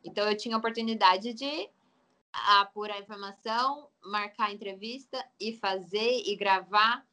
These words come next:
e editar. Eu editava o meu material depois, entregava ele pronto. Então, tipo, eu passei por vários processos legais lá.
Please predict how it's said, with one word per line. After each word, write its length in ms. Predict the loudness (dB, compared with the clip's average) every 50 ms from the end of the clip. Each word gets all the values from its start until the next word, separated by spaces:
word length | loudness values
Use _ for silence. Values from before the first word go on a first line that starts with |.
| _ _ _ _ _ _ _ _ _
e 220 | -12 -6 -2 0
editar. 720 | 0 -2 -2 -6 -10 -12 -6 _ 4 6 6 6 6 4 2
Eu 60 | 0
editava 840 | -4 -6 -8 -12 -14 _ 2 4 4 4 4 2 -2 -12 -14 -14 -14 -16
o 80 | -14
meu 120 | -14 -14 -14
material 560 | -14 -12 -10 -8 -6 -4 0 2 2 2 0
depois, 600 | -2 -8 -12 -10 -8 -6 -4 -4 -4 -6 -8 -12 -20 _ _ _ _ _ _ _ _
entregava 360 | -12 -10 -4 0 0 0 0 -2
ele 140 | -6 -8 -8 -8
pronto. 460 | -6 -4 -2 -2 -2 -4 -10 -14 -14 -16
Então, 260 | -12 -8 -8 -8 -8
tipo, 200 | -8 -6 -4 -4
eu 60 | -2
passei 360 | -2 -2 -2 -2 -2 -4 -2
por 220 | -2 -4 -6 -6 -6 0
vários 320 | 4 6 6 6 6 0 -2
processos 720 | 0 0 0 0 0 0 0 0 0 -2 -6 -12 -14 -12
legais 500 | -8 -8 -6 -4 -4 -4 -4 -6 -8 -12
lá. 240 | -10 -8 -8 -8 -10